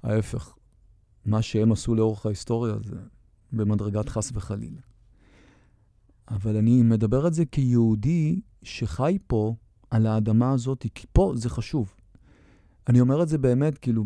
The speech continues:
ופה אני לא רוצה להיות שיפוטי, אבל אם אתה הולך לוותיקן, אתה לא חווה את האור של ישו בוותיקן. הוא לא קיים שם.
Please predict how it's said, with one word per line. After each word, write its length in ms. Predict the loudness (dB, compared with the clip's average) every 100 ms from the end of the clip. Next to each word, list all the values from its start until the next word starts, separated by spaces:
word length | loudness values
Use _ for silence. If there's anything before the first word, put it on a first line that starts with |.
| -2
ופה 340 | -4 0 2
אני 120 | 4
לא 100 | 2
רוצה 260 | 0 -2 -2
להיות 200 | -2 -2
שיפוטי, 380 | -4 -4 -2 -2
אבל 160 | 0
אם 100 | -2
אתה 140 | 0 2
הולך 260 | 2 0
לוותיקן, 600 | -2 -4 -6 -4 -2 -2 -6 _ _ _ _ _ _ _ _ -10
אתה 180 | -4 -2
לא 100 | -2
חווה 280 | -2 -2 0
את 100 | 0
האור 200 | 0 0
של 180 | -2
ישו 220 | -2 -2 -4
בוותיקן. 520 | -4 -6 -10 -10 -10 -10 _ _
הוא 140 | 0 2
לא 100 | 2
קיים 300 | 2 2 0
שם. 140 | -2